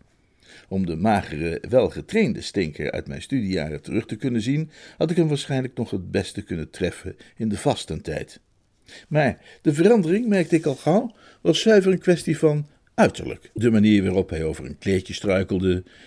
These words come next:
eh, tegen een bijzettafeltje botste en ouderwets grondig ondersteboven liep,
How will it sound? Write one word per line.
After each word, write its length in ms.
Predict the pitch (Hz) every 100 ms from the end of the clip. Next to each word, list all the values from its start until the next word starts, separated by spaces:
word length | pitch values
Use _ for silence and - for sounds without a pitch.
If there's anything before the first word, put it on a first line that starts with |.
| _
eh, 140 | - - - -
tegen 260 | - 85
een 100 | 78
bijzettafeltje 960 | - 95 85 92 - 101 95 - 95 95
botste 460 | 92 107 - - 120
en 240 | 82 85
ouderwets 520 | 90 87 87 98 -
grondig 440 | - 104 101 90 -
ondersteboven 720 | 95 101 - - 139 127 120
liep, 180 | 113